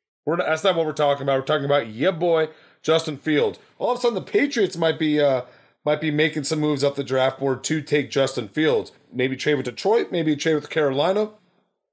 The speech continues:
Obviously, this could be an absolute dream fit for Justin Fields, not all the O S U Buckeyes. Sitting behind Cam Newton for a year to actually learn.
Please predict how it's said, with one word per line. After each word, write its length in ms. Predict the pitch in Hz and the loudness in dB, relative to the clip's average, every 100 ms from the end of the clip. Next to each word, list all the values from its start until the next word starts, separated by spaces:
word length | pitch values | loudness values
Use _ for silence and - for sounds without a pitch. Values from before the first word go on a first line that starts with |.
| _ - | _ -4
Obviously, 380 | 151 185 165 185 | 2 2 2 2
this 180 | 151 143 | 0 0
could 160 | 147 | -2
be 280 | 135 135 117 - _ _ _ - | 0 -2 -2 -12 _ _ _ -6
an 140 | 120 - | -6 0
absolute 640 | 131 123 - 123 110 104 _ _ _ _ _ - | 2 2 0 0 -2 -4 _ _ _ _ _ -10
dream 500 | 120 117 135 127 107 | -6 -2 -2 -2 -6
fit 360 | - 107 - | -2 -2 -2
for 140 | 156 139 | -4 0
Justin 360 | 143 131 123 | 2 2 -4
Fields, 300 | 113 131 117 | -2 0 0
not 120 | 120 120 | 0 0
all 140 | 117 | 0
the 160 | 113 113 | 2 2
O 100 | 110 | 2
S 140 | - | 0
U 80 | 107 | -4
Buckeyes. 680 | 95 120 - 107 101 98 98 - | 0 0 0 -2 0 0 -2 -14
Sitting 260 | - 190 175 | -4 -2 0
behind 360 | 151 160 135 | 0 0 -2
Cam 240 | - 147 135 | 0 0 0
Newton 220 | 147 120 | -4 -2
for 200 | 135 127 | -2 0
a 40 | |
year 340 | 120 131 131 - _ | 0 0 0 -4 _
to 180 | - - | -6 0
actually 420 | 151 160 - 160 | 2 0 0 0
learn. 420 | 131 143 147 147 | 0 2 2 0